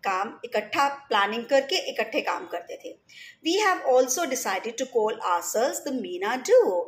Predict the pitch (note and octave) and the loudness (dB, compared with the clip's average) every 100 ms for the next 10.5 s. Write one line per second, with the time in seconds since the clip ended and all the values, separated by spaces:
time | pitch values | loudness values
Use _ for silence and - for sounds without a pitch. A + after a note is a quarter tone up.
0 | F3+ E3+ G#3+ B3 D#4 D#4 - B4 G#4 F#3 | -6 -8 -4 0 0 -2 4 6 6 2
1 | E4 - _ _ - - - F#3 - - | -8 -16 _ _ -20 -20 -6 -4 -4 -8
2 | - G3+ G3+ A3+ A3+ - - G3 G3 - | -12 -6 -4 -4 -6 -12 -10 -2 -2 -2
3 | - F4 G4 C4 B3 G#3 G3+ A#3 C4 G3 | 0 0 0 -2 -4 -4 -4 -4 -4 -4
4 | F#3+ - A3+ C#4+ G4 A#3+ G#3+ A3+ G#3 G3+ | -6 -6 -4 -2 0 0 0 0 0 0
5 | G3 E3+ - - - - _ - - - | 0 -2 -6 -10 -14 -16 _ -20 -20 -8
6 | F#3+ G3 G3+ - - _ _ _ G#3 G#3 | -2 2 2 0 -14 _ _ _ -10 -2
7 | G#3+ A3+ A#3+ A#3+ B3 C#4+ D#4+ F4 E4 E4+ | 0 6 6 8 6 4 -2 -4 0 0
8 | E4+ F4+ F4 F4 G#4+ - - - A#3 D#4 | 2 4 4 4 2 0 -8 -8 -2 0
9 | F#4+ - G4+ D5+ - - _ _ F4+ B3 | 0 2 4 4 0 -10 _ _ -6 0
10 | D4 E4+ C#5 G4 - | 4 4 4 2 -2